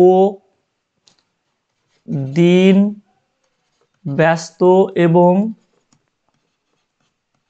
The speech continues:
ট্রাক্টর ও জমি, জমির পরিমাণ সরল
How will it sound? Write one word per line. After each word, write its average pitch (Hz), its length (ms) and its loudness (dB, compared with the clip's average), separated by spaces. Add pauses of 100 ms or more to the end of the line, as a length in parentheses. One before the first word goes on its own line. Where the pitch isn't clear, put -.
(680)
ট্রাক্টর 180 640 -2 (340)
ও - 20 4 (1200)
জমি, 170 600 -2 (1800)
জমির 170 520 -2 (3500)
পরিমাণ 165 680 2 (1700)
সরল 170 840 -2